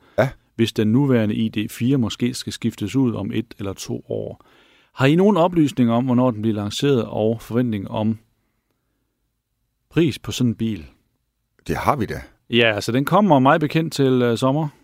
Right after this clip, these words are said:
Speaker 1: Ja.
Speaker 2: Øh, Cupra Tavascan. Der er ikke nogen forventninger om, at den som sådan bliver billigere end, øh, konkurrenterne fra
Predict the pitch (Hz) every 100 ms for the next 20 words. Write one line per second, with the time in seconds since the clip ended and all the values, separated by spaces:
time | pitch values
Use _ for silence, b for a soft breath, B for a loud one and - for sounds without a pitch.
0 | - 113 - _ - 123 110 - 123 117
1 | - 117 131 - 104 92 _ _ _ _
2 | _ _ - 127 131 190 208 170 165 151
3 | 165 147 135 127 135 135 113 131 - 113
4 | 127 127 123 101 113 107 127 160 127 104
5 | 107 113 110 113 98 95 - 110 101 117
6 | 101 92 90 107